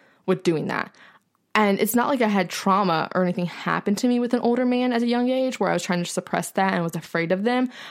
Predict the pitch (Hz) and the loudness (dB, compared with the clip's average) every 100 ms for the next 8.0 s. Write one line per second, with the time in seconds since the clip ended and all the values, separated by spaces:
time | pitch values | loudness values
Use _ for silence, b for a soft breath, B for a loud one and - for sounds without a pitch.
0 | B - 190 226 233 185 170 180 170 170 | B 0 2 2 0 0 0 2 0 -2
1 | - 170 170 - 165 165 160 151 175 214 | -4 -4 -4 -2 -2 0 0 2 2 0
2 | 214 b b - 185 175 165 160 160 160 | -4 b b -2 0 0 0 0 0 -2
3 | 147 139 156 208 - 175 - _ - 185 | -2 -2 -2 -4 -2 -4 -6 _ -4 -2
4 | 165 - 180 175 196 190 156 170 165 - | -2 -4 -6 -2 -2 0 0 0 -2 -2
5 | 165 165 165 - 151 151 180 - - 185 | -4 -2 -6 -2 -2 0 -2 -4 -6 -6
6 | 165 - _ _ - 175 170 165 - 170 | -6 -8 _ _ -6 -6 -4 -8 -2 0
7 | 175 175 170 156 156 - - - - 170 | 2 0 -2 -4 -6 -10 -20 -20 -10 -10